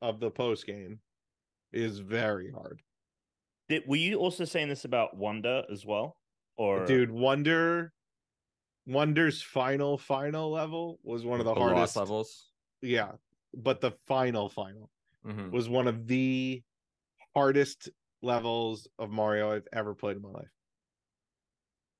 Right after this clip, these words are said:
Speaker 1: Especially the
Speaker 3: Hell
Speaker 1: very
Speaker 3: yeah.
Speaker 1: last part of that last part. It's
Speaker 3: Hell yeah.
Speaker 1: ridiculously hard. So.
Speaker 3: Awesome.
Speaker 1: Yep. In other news,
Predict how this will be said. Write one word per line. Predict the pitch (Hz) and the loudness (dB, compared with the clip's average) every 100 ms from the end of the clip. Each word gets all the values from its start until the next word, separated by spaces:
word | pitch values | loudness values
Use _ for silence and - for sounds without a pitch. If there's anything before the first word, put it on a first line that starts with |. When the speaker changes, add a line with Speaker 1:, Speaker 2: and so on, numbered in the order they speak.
| _ _ _ - | _ _ _ -10
Speaker 1:
Especially | - 123 127 | 0 0 2
the | 113 104 | 2 4
Speaker 3:
Hell | 107 | 6
Speaker 1:
very | 107 | 6
Speaker 3:
yeah. | 107 | 4
Speaker 1:
last | 104 - | 0 -2
part | 113 104 - | -2 -2 0
of | 110 101 | -2 -2
that | 104 82 | -10 -10
last | 98 110 110 - | -10 -10 -12 -8
part. | - 85 87 _ _ _ _ - | -4 -4 -6 _ _ _ _ -10
It's | - - | -10 -4
Speaker 3:
Hell | 95 | -4
yeah. | 87 82 - _ _ 113 | -2 -4 -10 _ _ -8
Speaker 1:
ridiculously | 101 107 104 101 95 90 | -2 -2 0 0 0 -4
hard. | 98 87 - _ _ _ _ _ _ - | -6 -8 -12 _ _ _ _ _ _ -10
So. | - 87 90 _ _ _ _ _ _ _ _ - - | -2 0 -2 _ _ _ _ _ _ _ _ -20 -10
Speaker 3:
Awesome. | - 87 - 87 - _ _ _ - | -2 -2 -2 -8 -10 _ _ _ 2
Speaker 1:
Yep. | 156 - _ _ 160 | 4 4 _ _ 2
In | 165 | 4
other | 247 254 | 6 6
news, | 147 139 165 175 - - - | 4 4 2 -2 -12 -18 -20